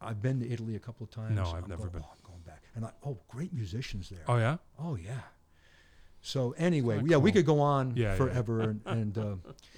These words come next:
Speaker 1: you know, you can market this as a, uh, a cure for insomnia.
Speaker 2: Yeah, well, whatever. I,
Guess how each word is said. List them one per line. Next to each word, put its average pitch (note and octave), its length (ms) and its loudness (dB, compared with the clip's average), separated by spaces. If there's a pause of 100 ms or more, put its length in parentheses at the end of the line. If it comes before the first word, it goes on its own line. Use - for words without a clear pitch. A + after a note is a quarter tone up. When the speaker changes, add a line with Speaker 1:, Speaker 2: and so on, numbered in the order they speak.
(220)
Speaker 1:
you C3 120 -2
know, A#2 220 -4
you C3+ 100 -2
can B2+ 120 -2
market C3 340 -2
this A#2 180 -4
as A2+ 180 -4
a, G#2 260 -6
uh, G2 120 -8 (1200)
a G#2 100 -6
cure B2+ 280 -6
for - 160 -8
insomnia. B2 500 -6 (360)
Speaker 2:
Yeah, C3+ 400 4 (160)
well, E2+ 300 -4 (300)
whatever. - 460 -16 (180)
I, F#2 40 -14